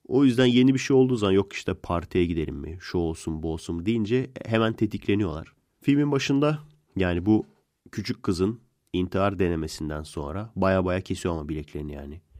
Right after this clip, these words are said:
Ama kurtarıyorlar. Bu denemeden sonra doktor diyor ki kızlarınızı artık biraz sosyalleştirin,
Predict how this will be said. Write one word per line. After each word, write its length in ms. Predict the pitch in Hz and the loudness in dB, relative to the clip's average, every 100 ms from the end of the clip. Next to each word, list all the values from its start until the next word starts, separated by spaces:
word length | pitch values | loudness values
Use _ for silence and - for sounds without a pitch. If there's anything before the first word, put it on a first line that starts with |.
| _ | _
Ama 220 | - 117 - | -4 -2 -2
kurtarıyorlar. 720 | 107 - 107 92 78 98 - _ _ - | -4 0 2 0 -2 -10 -16 _ _ -8
Bu 140 | 123 123 | 0 4
denemeden 460 | 123 127 127 135 | 4 4 4 2
sonra 480 | 135 110 98 113 120 _ _ - | 2 0 2 -2 -4 _ _ -4
doktor 460 | 95 92 - 95 90 | -2 -2 0 -2 2
diyor 180 | 104 82 | 2 2
ki 180 | - 92 | -2 -4
kızlarınızı 580 | 101 82 90 90 95 | -4 -2 -2 -2 -2
artık 260 | 82 - 90 | -6 -6 -6
biraz 300 | 82 90 - _ _ _ | -4 -4 -10 _ _ _
sosyalleştirin, 960 | - 90 - 90 85 85 - 90 80 | -6 -6 -2 -2 0 -2 -4 -6 -6